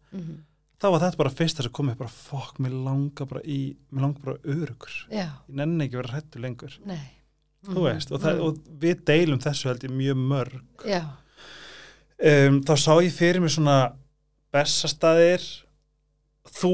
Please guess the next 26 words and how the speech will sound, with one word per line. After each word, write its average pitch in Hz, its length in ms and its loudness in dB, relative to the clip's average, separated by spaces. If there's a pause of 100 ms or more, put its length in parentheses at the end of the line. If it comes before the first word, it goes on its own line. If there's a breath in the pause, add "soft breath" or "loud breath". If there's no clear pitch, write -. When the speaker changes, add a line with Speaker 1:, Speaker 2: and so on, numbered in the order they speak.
(140)
Speaker 2:
orðin 160 260 6
forseti 170 540 0
og 160 100 -2
svona 151 140 0
krabba - 640 -10
skilin 151 800 2
yfir 143 600 2
okkur 143 440 -6
öllum 147 540 -2
að 117 140 -2
svona, 123 120 0
„Hey, 104 300 -2
ég 104 120 -4
skal - 160 -10
passa - 380 -8
ykkur. - 320 -18
Hey, 113 360 -2
I 127 100 -2 (160)
got 160 340 -2
your 160 120 -2 (140)
back.“ 123 360 -2 (220)
Speaker 1:
Ó, 113 180 -6
en 190 200 -2
Speaker 2:
guys. 190 100 -6
Speaker 1:
fallegt. - 560 -8
Speaker 2:
Er 165 320 2